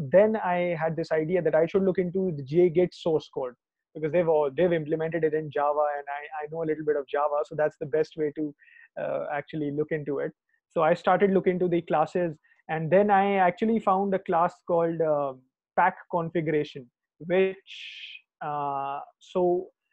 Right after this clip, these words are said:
so, so I thought that we could have a heuristic which would estimate the size, which would actually, uh,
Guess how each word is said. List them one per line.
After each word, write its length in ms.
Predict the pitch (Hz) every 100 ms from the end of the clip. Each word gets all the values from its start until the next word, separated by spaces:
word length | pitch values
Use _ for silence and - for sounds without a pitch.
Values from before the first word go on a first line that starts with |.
| _
so, 440 | _ - 185 165 151 _ _
so 420 | - 196 190 143 - -
I 180 | 202 254
thought 340 | 196 190 196
that 160 | 202 170
we 140 | 185
could 160 | 185 214
have 160 | 190
a 60 | 190
heuristic 580 | 170 175 196 - 160 - _ _ -
which 420 | 156 147 190 -
would 260 | 196 220 202
estimate 640 | 196 170 - 220 220 226 190
the 200 | 233 240
size, 460 | - 180 202 190
which 160 | 165 185
would 140 | 208
actually, 540 | 190 175 - 214 226 202
uh, 300 | 156 147